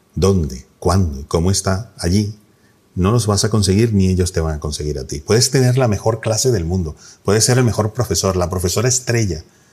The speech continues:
pero si no te ven, no te consiguen porque eres una gota en un océano entero de agua, entonces da igual lo buenos que seamos. Entonces, determinar muy bien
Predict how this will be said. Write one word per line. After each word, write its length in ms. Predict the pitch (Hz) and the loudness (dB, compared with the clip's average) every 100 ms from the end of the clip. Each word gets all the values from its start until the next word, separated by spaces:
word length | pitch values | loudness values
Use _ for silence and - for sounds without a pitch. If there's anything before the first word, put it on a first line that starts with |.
| _ - | _ -4
pero 160 | - | -2
si 100 | 87 | 2
no 80 | 101 | 2
te 100 | 110 | 2
ven, 360 | 165 131 127 120 | 2 2 2 -2
no 80 | 95 | -2
te 100 | 95 | 0
consiguen 460 | 101 98 123 110 | 2 4 4 2
porque 200 | 101 85 | 2 2
eres 180 | 90 95 | 2 2
una 120 | 104 | 2
gota 300 | 98 107 104 | 4 2 2
en 100 | 90 | 0
un 120 | 92 101 | 2 4
océano 480 | 98 - 107 101 | 4 4 4 2
entero 480 | 101 95 104 95 80 - _ _ _ _ _ _ - | 0 0 2 2 0 -10 _ _ _ _ _ _ -6
de 120 | 85 | 0
agua, 320 | 101 104 120 - _ _ _ _ _ - | 2 2 0 -4 _ _ _ _ _ -6
entonces 600 | 87 85 90 110 - 98 | -2 0 2 2 0 2
da 100 | 101 | 2
igual 400 | 95 110 95 80 | 4 4 2 0
lo 160 | 85 82 | 0 2
buenos 640 | 87 87 87 85 - - | 2 2 0 -2 -6 -6
que 80 | 80 | -4
seamos. 540 | 85 73 69 - - _ | -2 -2 -4 -12 -20 _
Entonces, 400 | - 90 120 - - - - | -6 0 0 -2 -12 -16 0
determinar 640 | - 208 - 202 117 123 | 2 4 4 4 4 2
muy 360 | 113 110 135 113 | 2 4 4 4
bien 480 | 98 101 104 147 | 4 4 2 -2